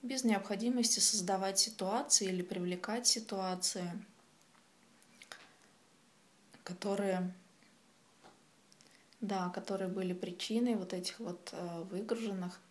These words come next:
сейчас наших программ самым наилучшим, наивысшим для нас образом. И давайте сейчас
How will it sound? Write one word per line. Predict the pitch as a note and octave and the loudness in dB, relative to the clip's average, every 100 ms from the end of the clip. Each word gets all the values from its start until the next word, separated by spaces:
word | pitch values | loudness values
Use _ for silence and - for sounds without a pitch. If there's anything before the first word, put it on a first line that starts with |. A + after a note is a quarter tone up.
| - | -4
сейчас | - A3 - F#3 G#3+ | -2 -2 -4 -4 -4
наших | G3+ F#3 - - | -4 -4 -6 -8
программ | - F#3 - G3 G#3 G#3 - - _ - - - - - - - - - | -10 -8 -6 -6 -6 -8 -16 -20 _ -20 -20 -20 -20 -20 -20 -20 -16 -6
самым | - F#3+ F#3 | -2 0 0
наилучшим, | F3 F3 G#3 B3 - F#3+ | 0 0 -2 -2 -2 -2
наивысшим | F3 F#3 G3 A3+ - A3 | -2 -4 -6 -4 -2 0
для | G#3 | 0
нас | F#3+ F#3+ G3 - | -4 -4 -4 -4
образом. | F3+ - F#3 F3+ F#3 - - | -6 -4 -4 -4 -6 -10 -14
И | E4 | -4
давайте | B3+ A3 A3+ A3 | 2 2 2 2
сейчас | - - G3 F#3+ - | -2 0 0 0 0